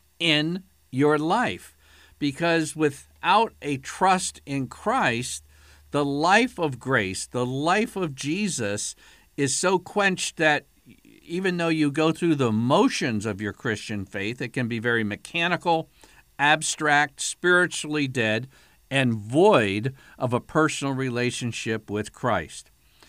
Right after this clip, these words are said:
I'm gonna mention two sets of verses that your evangelical friend may be very familiar with, and these two sets of verses kind of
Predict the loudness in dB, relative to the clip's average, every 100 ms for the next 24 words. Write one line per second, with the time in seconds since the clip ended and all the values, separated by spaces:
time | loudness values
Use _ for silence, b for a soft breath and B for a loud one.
0 | b b b 0 2 2 2 2 0 0
1 | -2 -4 -4 -2 0 2 0 -2 -6 -10
2 | -2 0 0 -2 -4 -2 -2 -2 0 0
3 | -2 -6 -8 -12 -14 -14 -14 b b b
4 | b b -16 0 6 6 6 2 0 0
5 | 0 2 2 4 2 2 2 2 0 -2
6 | -6 -8 -2 2 2 2 -2 -6 -6 -4
7 | -4 -2 2 2 2 0 -2 0 0 2
8 | 2 2 0 -2 -4 -6 -10 b b b
9 | b -6 -4 -4 -6 _ _ -8 0 2
10 | 2 -2 -10 b b b _ -20 -20 -6
11 | -4 0 0 0 0 -2 0 -2 -4 -8
12 | -8 -8 -6 -8